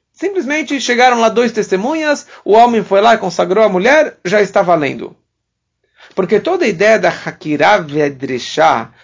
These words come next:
de investigação dos testemunhas, se aplica em Eidim, é num caso que o testemunho vai ser na frente do Beidin, do tribunal. Então o tribunal vai pesquisar esses testemunhas,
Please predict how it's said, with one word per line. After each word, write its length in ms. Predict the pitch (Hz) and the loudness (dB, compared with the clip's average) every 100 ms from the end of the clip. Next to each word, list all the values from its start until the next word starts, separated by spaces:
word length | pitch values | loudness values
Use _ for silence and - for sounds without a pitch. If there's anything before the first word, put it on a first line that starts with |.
| _ _ | _ _
de 320 | 117 131 - | -12 -10 -6
investigação 1000 | 151 147 139 - 127 123 - 165 196 127 - - | -6 -4 -6 -6 -4 -4 -2 0 0 -2 -10 -16
dos 140 | 120 | -12
testemunhas, 920 | - 123 123 120 175 165 131 135 - _ _ _ _ _ _ | -10 -8 -8 -6 -6 -6 -8 -12 -20 _ _ _ _ _ _
se 200 | - - | -6 2
aplica 800 | 175 - 151 196 254 170 135 135 _ _ _ _ _ 156 | 2 2 -4 -6 -4 -4 -4 -6 _ _ _ _ _ -8
em 220 | 160 120 | -8 -6
Eidim, 840 | 151 165 143 135 233 254 202 226 - _ | -4 -4 -4 -4 -2 -2 -4 -6 -10 _
é 80 | 139 | -6
num 160 | 147 170 | -2 -2
caso 380 | 196 233 220 214 | 2 2 2 -2
que 260 | 180 180 | -4 -6
o 120 | 165 147 | -6 -4
testemunho 720 | 170 - 175 170 233 262 190 | -6 -2 -2 0 0 0 -2
vai 120 | 170 | -2
ser 220 | - 214 | 0 0
na 120 | 185 | 0
frente 340 | 185 196 190 180 | -4 -6 -6 -6
do 120 | 170 | -4
Beidin, 520 | 156 160 131 143 117 | -2 -2 -2 -4 -4
do 200 | 117 127 | -8 -12
tribunal. 720 | - 156 147 135 110 - _ _ _ - | -8 -4 -2 -2 -2 -4 _ _ _ -14
Então 240 | 127 120 165 | -6 -2 0
o 40 | |
tribunal 600 | 165 185 214 277 320 269 | 0 -2 0 0 2 2
vai 140 | 185 165 | 2 0
pesquisar 760 | 165 - 226 196 285 247 202 | -4 -6 -6 -2 0 2 2
esses 240 | 165 - 143 | 0 -4 -6
testemunhas, 840 | 165 - 208 240 254 196 151 - | -6 -2 0 0 0 -2 -4 -8